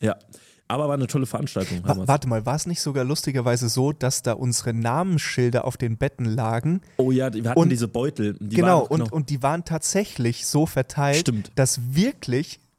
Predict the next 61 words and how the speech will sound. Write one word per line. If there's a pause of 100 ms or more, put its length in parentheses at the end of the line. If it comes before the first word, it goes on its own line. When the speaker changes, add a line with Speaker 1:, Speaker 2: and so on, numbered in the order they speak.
(160)
Speaker 2:
ähm,
Björns
Beutel
in
der
Mitte
lag.
Und
wir
dann
Speaker 1:
Richtig.
Speaker 2:
noch
meinten
so,
ähm,
ja
okay,
dann
hat
sich
das
Speaker 1:
Dann
können
wir
Speaker 2:
Thema,
Speaker 1:
nichts
Speaker 2:
also
Speaker 1:
machen. (160)
Speaker 2:
dann (440)
war
ja
Speaker 1:
Der
Speaker 2:
nicht
unsere
Entscheidung.
Speaker 1:
Headcoach
kommt
halt
aus
Kinderbett,
ist
Speaker 2:
Ist,
Speaker 1:
kein
Problem.
Speaker 2:
ja,
ist,
ist
halt
ganz
einfach.
I-, (300)
Leaders
eat
last. (280)
Hier,
Speaker 1:
<laughs>
Ja,
Speaker 2:
wie
Speaker 1:
genau.
Speaker 2:
war
das?